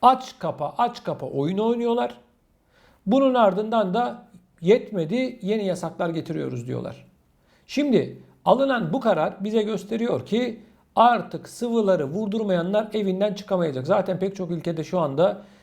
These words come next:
bu sıvıları vurdurmayanlara para cezası, eğer devam ederseler vurdurmamaya hapis cezası geliyor. Bunlarla ilgili yasa tasarıları şu anda Avrupa'nın hemen hemen bütün ülkelerinde hazırlanıyor.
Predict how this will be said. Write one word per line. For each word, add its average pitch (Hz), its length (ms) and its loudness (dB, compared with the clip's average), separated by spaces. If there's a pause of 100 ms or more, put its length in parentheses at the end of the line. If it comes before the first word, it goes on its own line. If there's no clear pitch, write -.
(260)
bu 196 460 0 (100)
sıvıları 180 500 2
vurdurmayanlara 170 800 0
para 156 220 2
cezası, 190 640 0 (500)
eğer 160 340 4
devam 165 280 2
ederseler 180 460 2
vurdurmamaya 151 880 -2 (200)
hapis 220 460 -2
cezası 160 460 2
geliyor. 165 400 0
Bunlarla 170 400 0
ilgili 165 360 -2
yasa 165 300 0
tasarıları 151 580 -2
şu 196 160 -4
anda 170 560 0
Avrupa'nın 151 380 -2
hemen 165 200 -2
hemen 147 260 -4
bütün 175 220 -4
ülkelerinde 147 380 -2
hazırlanıyor. 147 640 -2